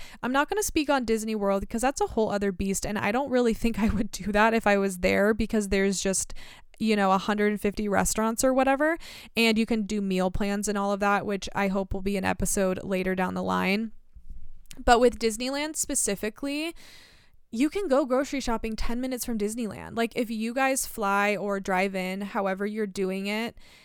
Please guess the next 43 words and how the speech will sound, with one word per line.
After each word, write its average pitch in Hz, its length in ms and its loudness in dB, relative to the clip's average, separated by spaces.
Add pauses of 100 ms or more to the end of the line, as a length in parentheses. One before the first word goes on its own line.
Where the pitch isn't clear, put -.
(240)
you 226 180 -2
say, 214 560 4
"Hey, 262 200 -2
before 214 300 -2
we 262 160 -2
even 240 160 -2
get 208 160 -2
to 240 100 0
our 220 100 2
hotel, 208 480 0
let's 196 260 -2
pop 220 300 0
over 208 200 0
to 208 80 -2
Trader 196 360 -4
Joe's 196 340 -4
or 180 360 -4
whatever," 196 560 0
<laughs> - 40 -4
if - 160 -4
they 202 120 -2
have - 320 -6
that, 196 180 -6
whatever 233 300 4
is 240 120 2
down 220 320 0
there. 262 320 0 (920)
Get 226 200 2
some 247 200 -2
groceries, 320 800 0 (340)
bring 240 200 0
a 262 80 -2
cooler, 254 480 2
put, - 200 0
especially 240 420 0
if 247 40 -4
you're 240 220 2
Airbnb, 233 320 -4
you've 220 440 -2
got 240 140 0
a 208 40 2
huge 233 300 -4
refrigerator, 269 800 0